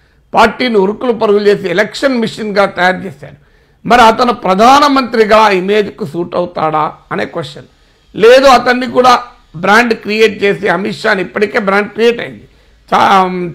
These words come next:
చాలా శక్తివంతుడిగా. So, అందువల్ల మోడీ, ఆ, అత్యంత సన్నిహితుడు గనక, ఇవాళ మోడీని కాదనే పరిస్థితిలో బీజేపీ కాదు, ఆర్ఎస్ఎస్ కూడా లేదు గనక, so, అమిత్ షా అనేది మోడీ నేచురల్ చాయిస్ కావచ్చు. అయితే ఇక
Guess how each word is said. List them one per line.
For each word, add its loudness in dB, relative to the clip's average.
చాలా 2
శక్తివంతుడిగా. -8
So, 4
అందువల్ల 4
మోడీ, -2
ఆ, 2
అత్యంత -4
సన్నిహితుడు -2
గనక, -2
ఇవాళ 4
మోడీని 0
కాదనే 0
పరిస్థితిలో -2
బీజేపీ 2
కాదు, 2
ఆర్ఎస్ఎస్ -2
కూడా -2
లేదు 0
గనక, -10
so, 6
అమిత్ 2
షా 0
అనేది 0
మోడీ -2
నేచురల్ -6
చాయిస్ -2
కావచ్చు. -16
అయితే 0
ఇక -2